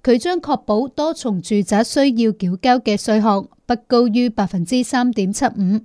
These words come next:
以免業主將稅項轉嫁俾租客。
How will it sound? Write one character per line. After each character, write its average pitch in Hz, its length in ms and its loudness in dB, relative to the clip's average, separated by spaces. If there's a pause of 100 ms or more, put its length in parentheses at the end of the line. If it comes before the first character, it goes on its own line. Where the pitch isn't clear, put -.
(340)
以 214 100 6
免 220 200 6
業 208 200 2
主 208 380 2
將 277 200 0
稅 220 280 2
項 202 260 0
轉 190 260 0
嫁 214 200 2
俾 180 180 0
租 233 220 2
客。 220 240 2